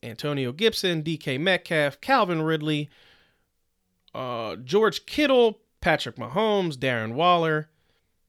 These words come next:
DeAndre Swift, and A J Brown. Okay, so this is where it kinda gets interesting to me. <sighs>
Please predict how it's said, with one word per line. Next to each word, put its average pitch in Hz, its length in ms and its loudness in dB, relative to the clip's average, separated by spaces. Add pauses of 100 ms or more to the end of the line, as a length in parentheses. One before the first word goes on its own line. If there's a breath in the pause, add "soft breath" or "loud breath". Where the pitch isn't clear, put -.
DeAndre 123 460 -4
Swift, 208 420 -2
and 160 260 -2 (100)
A 131 200 -4
J 120 240 -6
Brown. 110 440 -8 (360)
Okay, 135 380 -6 (140)
so - 400 2 (360 loud breath)
this 214 300 4
is 160 160 -4
where 135 380 0
it 120 180 -12
kinda 139 320 0
gets 123 360 -6
interesting 123 540 -6
to - 160 -18
me. 117 420 -6
<sighs> - 40 -20